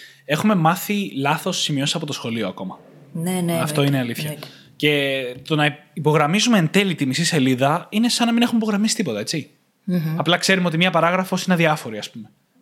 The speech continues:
Speaker 2: Σκέψου
Speaker 1: Όπως
Speaker 2: να το έχεις κάνει αυτό με
Speaker 1: κάνουμε
Speaker 2: μαρκαδόρο. Έχει, με όσους μαθητές δουλεύω, ανοίγω βιβλία, γιατί πάντα βλέπω πώς δουλεύαν μέχρι σήμερα, για να δούμε τι χρειάζεται να αλλάξουμε μετά.
Speaker 1: Ναι, ναι,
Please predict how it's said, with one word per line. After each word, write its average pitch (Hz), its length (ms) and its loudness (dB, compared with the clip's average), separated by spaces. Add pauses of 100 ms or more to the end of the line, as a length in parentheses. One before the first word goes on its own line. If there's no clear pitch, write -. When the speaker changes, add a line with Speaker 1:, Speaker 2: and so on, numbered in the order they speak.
(220)
Speaker 2:
Σκέψου 220 300 2
Speaker 1:
Όπως 233 100 4
Speaker 2:
να 208 60 2
το 220 40 2
έχεις 214 140 -2
κάνει 208 160 4
αυτό 220 180 2
με 214 60 4
Speaker 1:
κάνουμε 196 280 4
Speaker 2:
μαρκαδόρο. 151 320 4
Έχει, 202 300 2 (120)
με 185 180 2
όσους 208 180 2
μαθητές 196 300 -2
δουλεύω, 156 460 2 (120)
ανοίγω 196 300 4
βιβλία, 165 540 0
γιατί 196 160 -2
πάντα 185 240 2
βλέπω 180 260 0
πώς 220 280 2
δουλεύαν 175 360 0
μέχρι 156 240 -4
σήμερα, 156 400 0
για 214 140 2
να 190 80 4
δούμε 190 220 2
τι - 120 0
χρειάζεται 160 360 -2
να 170 80 4
αλλάξουμε 151 380 2
μετά. 185 200 2
Speaker 1:
Ναι, 127 60 -6
ναι, 123 60 -6